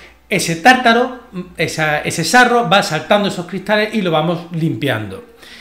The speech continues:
Eso normalmente, cuando es una, es lo que denominamos normalmente en casi todas las clínicas una higiene bucal o limpieza en clínica.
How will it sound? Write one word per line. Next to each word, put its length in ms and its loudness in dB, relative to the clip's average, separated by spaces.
Eso 160 2
normalmente, 580 6
cuando 200 -2
es 120 -4
una, 220 0
es 200 0
lo 100 0
que 300 -2
denominamos 500 2
normalmente 440 2
en 40 -2
casi 140 -6
todas 140 2
las 100 2
clínicas 480 2
una 640 0
higiene 400 2
bucal 600 6
o 360 2
limpieza 600 -4
en 120 -6
clínica. 500 -12